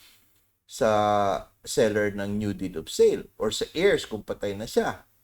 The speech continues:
Pero, bayad ka na naman ng extrajudici-, ng estate tax kasi extrajudicial settlement with sale. Eh, paano kung mag-, na naman sila ng payment?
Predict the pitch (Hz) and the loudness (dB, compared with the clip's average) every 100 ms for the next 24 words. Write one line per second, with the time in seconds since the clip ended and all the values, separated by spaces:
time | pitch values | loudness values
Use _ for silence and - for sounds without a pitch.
0 | _ - 139 156 208 120 120 123 139 127 | _ 2 4 0 2 2 2 0 -2 -2
1 | 127 123 120 123 - 110 - 135 123 120 | -6 -6 -6 -8 -10 -16 -6 -6 -4 -6
2 | 123 - - 117 135 156 151 139 - 110 | -8 -6 -4 -4 -4 -4 -6 -4 -4 -4
3 | - 156 135 - 120 - 123 123 127 123 | -6 -4 -4 -4 -8 -8 -8 -8 -6 -6
4 | 120 120 123 120 104 - 104 - 185 123 | -6 -4 -4 -4 -8 -8 -8 -4 -4 -6
5 | - - - 190 123 139 143 123 113 113 | -12 -14 -8 -4 -2 -2 -4 -4 -4 -4
6 | 131 127 117 110 110 113 110 110 107 180 | -8 -8 -8 -6 -8 -6 -6 -6 -8 -6
7 | 214 131 87 | -6 -6 -10